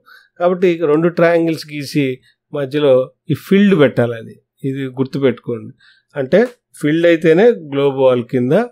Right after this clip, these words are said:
వాడతాం. గేట్ వాల్కి దీనికి తేడా ఏమిటి? ఇది ఫిల్డ్ సర్కిల్ చూపిస్తాం. ఇదే ఫిల్డ్ కాకుండా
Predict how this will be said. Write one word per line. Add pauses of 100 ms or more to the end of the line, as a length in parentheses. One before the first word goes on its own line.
(120)
వాడతాం. (600)
గేట్
వాల్కి
దీనికి
తేడా
ఏమిటి? (300)
ఇది (100)
ఫిల్డ్
సర్కిల్ (100)
చూపిస్తాం. (580)
ఇదే
ఫిల్డ్
కాకుండా